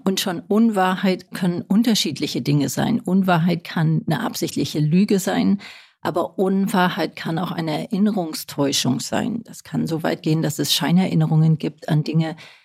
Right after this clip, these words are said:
die, dass man denkt, man erinnert etwas, was in Wirklichkeit nicht passiert ist. Das heißt, schon die Unwahrheit sind unterschiedliche Kategorien. Und wir haben leider nichts, dass wir sagen können,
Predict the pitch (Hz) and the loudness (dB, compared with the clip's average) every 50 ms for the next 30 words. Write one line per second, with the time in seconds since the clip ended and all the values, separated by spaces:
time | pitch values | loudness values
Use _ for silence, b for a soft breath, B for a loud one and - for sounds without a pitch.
0 | B B B B _ _ _ _ _ - 170 165 160 160 151 - - - 117 - | B B B B _ _ _ _ _ -8 -4 -2 0 0 -2 -2 -2 -2 -2 -2
1 | 160 - - 165 143 - 151 151 175 175 - - - 147 156 160 - - 165 175 | -2 -2 -4 -6 -4 -2 -2 -2 -2 -2 -6 -6 -4 -4 -4 -4 -4 -4 -2 -2
2 | 180 180 175 165 151 - - 147 - - 147 143 - 151 147 - - 156 143 151 | -2 -2 -2 -2 -2 -2 -4 -4 -4 -4 -6 -6 -6 -8 -6 -4 -4 -2 -2 -2
3 | 143 - 175 - - - 277 - - 277 - - - - - - - 254 254 - | -4 -4 -8 -8 -6 -6 -6 -6 -6 -8 -8 -8 -8 -8 -8 -8 -4 -4 -4 -4
4 | - - - - - - B B B B B - - - 175 160 - - - _ | -4 -8 -14 -16 -16 -18 B B B B B -6 -4 -2 -4 -4 -4 -6 -10 _
5 | - - - 175 175 175 160 - _ - - - 165 151 - - 190 214 220 208 | -4 -2 0 0 0 -2 -4 -8 _ -10 -6 -4 -4 -2 -2 0 2 2 2 2
6 | 214 190 170 - 170 170 - 170 160 160 - - _ 175 175 190 185 190 180 156 | 2 0 0 -2 -4 -4 -4 -4 -6 -6 -6 -6 _ 0 0 0 0 0 0 0
7 | - - 147 139 - 147 - - - - - - 147 143 - 147 - 143 135 - | -2 -2 -4 -6 -8 -8 -8 -8 -10 -10 -10 -10 -10 -10 -10 -8 -6 -4 -4 -4
8 | - 156 151 - - - - _ b b b b b b b b b b b b | -4 -6 -4 -4 -6 -6 -8 _ b b b b b b b b b b b b
9 | 175 175 170 - 190 190 185 185 220 226 254 247 196 190 190 185 185 185 180 175 | -2 -2 -4 -4 -4 -2 0 2 2 4 4 4 4 2 2 2 2 2 4 4
10 | 175 180 185 190 185 185 - - - - 147 143 - - 151 147 143 151 143 143 | 4 4 2 0 -2 -4 -6 -8 -6 -6 -6 -6 -4 -2 -2 -2 0 0 0 0
11 | 147 170 165 - - - 147 143 151 151 147 147 147 | -2 -4 -6 -8 -6 -6 -4 -4 -4 -4 -6 -8 -10